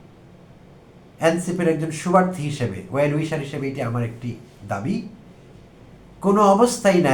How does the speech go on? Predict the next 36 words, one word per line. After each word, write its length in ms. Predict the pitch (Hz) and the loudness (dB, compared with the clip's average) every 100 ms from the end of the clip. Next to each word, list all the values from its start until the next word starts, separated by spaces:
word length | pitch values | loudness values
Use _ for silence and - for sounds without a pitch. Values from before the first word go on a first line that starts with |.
| 151 | 0
এনসিপি 300 | 147 185 190 | -2 -2 2
এমন 140 | 180 185 185 | 2 2 0
চিন্তা 200 | 185 180 | 0 0
যাতে 140 | 185 180 180 | -2 -2 -4
কখনো 220 | 180 175 170 | -2 0 2
না 60 | 170 175 | 2 2
করে 160 | 175 139 | 0 0
যে 60 | 123 | 0
তারা 140 | 143 143 | 0 0
তাদের 200 | 147 143 110 139 | 0 -2 2 6
দলটি, 360 | 165 180 156 117 | 6 6 0 0
তাদের 180 | 131 143 135 | -2 -2 0
নামটি 380 | 175 180 117 95 - - - - - - - - - - - 156 | 0 0 -4 -10 -12 -20 -20 -20 -20 -20 -20 -20 -20 -18 -4 -2
এনসিপি 320 | 170 - 147 | -2 -4 -2
বা 60 | 151 151 | 0 2
জাতীয় 220 | 139 147 131 | 0 0 -2
নাগরিক 260 | 131 127 123 | -2 -2 0
পার্টি 180 | 170 123 | 0 0
এটি 120 | 120 131 | -2 -2
বিসর্জন 380 | 151 190 185 165 156 | -4 -4 -2 -4 -4
দিয়ে 120 | 160 139 | -4 -4
অন্য 100 | 147 131 | -4 -4
দলের 200 | 123 117 135 | -4 -4 -6
সঙ্গে 220 | 151 233 294 - - - - - - | -6 -4 -6 -12 -20 -20 -20 -14 -4
একীভূত 360 | 175 175 175 196 190 | -2 0 0 0 -2
হয়ে 180 | 170 156 135 | 0 -2 -2
গিয়েছে 260 | 139 - 123 143 | -4 -2 -4 0
অন্য 180 | 190 175 113 | 0 0 -2
নামে, 180 | 95 90 92 | -4 -8 -8
এরকমটি 320 | 135 156 175 180 | -8 -6 -4 -2
যাতে 140 | 196 190 190 | -2 0 0
কখনোই 320 | 190 175 131 | 0 -2 -2
না 60 | 127 127 | -2 -4
ঘটে, 200 | 98 95 - - - - - - | -6 -10 -14 -20 -20 -20 -16 -8
এবং 100 | 131 | -2
আমি 100 | 160 | 0